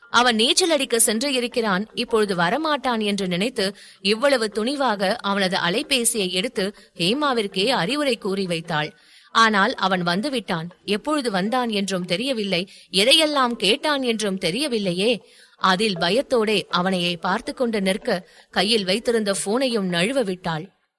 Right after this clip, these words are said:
அது கீழே விழுந்துவிட அதை கையில் எடுத்த கௌதம் அவளை சாதாரணமாக பார்த்து கொண்டே, "உனக்கு நல்லா தெரியும் தானே என்னோட பர்சனல் திங்ஸை யாரும் தொடக்கூடாதுன்னு?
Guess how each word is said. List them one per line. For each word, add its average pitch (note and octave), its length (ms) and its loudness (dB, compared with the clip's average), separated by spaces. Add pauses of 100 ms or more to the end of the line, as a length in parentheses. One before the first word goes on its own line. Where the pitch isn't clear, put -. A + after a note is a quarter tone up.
(760)
அது C#4+ 220 6
கீழே F#4 380 6
விழுந்துவிட B3 520 2 (220)
அதை G3+ 240 2
கையில் A#3+ 400 0
எடுத்த A#3 260 -4
கௌதம் G3+ 420 0 (220)
அவளை G3+ 360 2
சாதாரணமாக A3 840 0
பார்த்து G#3 360 -4
கொண்டே, G3+ 320 0 (760)
"உனக்கு D#3 280 -2
நல்லா D3 260 0
தெரியும் D3 340 -6
தானே D3 180 -2 (400)
என்னோட F3 260 2
பர்சனல் F3 440 -2
திங்ஸை E3 260 -2
யாரும் D#3 340 0
தொடக்கூடாதுன்னு? D3+ 680 -4